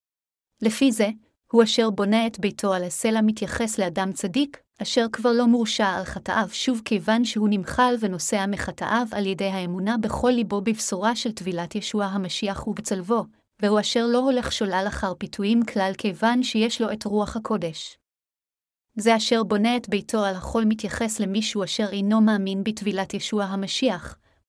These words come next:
או שיודע עליה רק באופן היפותטי יותר מאשר מאמין בה בליבו,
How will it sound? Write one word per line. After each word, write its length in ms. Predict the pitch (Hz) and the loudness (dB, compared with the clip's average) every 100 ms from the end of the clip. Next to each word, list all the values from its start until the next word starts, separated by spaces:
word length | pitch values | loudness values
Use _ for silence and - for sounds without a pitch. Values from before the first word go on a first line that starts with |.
| - | -6
או 60 | 220 | -2
שיודע 460 | - 226 196 226 | 2 2 4 4
עליה 400 | 247 196 180 196 185 | 4 2 0 -2 -2
רק 200 | 208 220 | -4 0
באופן 380 | 214 220 233 | 0 0 0
היפותטי 500 | 202 214 190 254 262 | -2 -4 -2 0 2
יותר 320 | 240 208 - 226 | 2 0 0 2
מאשר 420 | 220 190 - 220 | 2 0 0 2
מאמין 460 | 214 190 190 226 | 4 2 4 4
בה 100 | 214 | 4
בליבו, 460 | 185 190 208 202 185 | 0 0 0 0 -2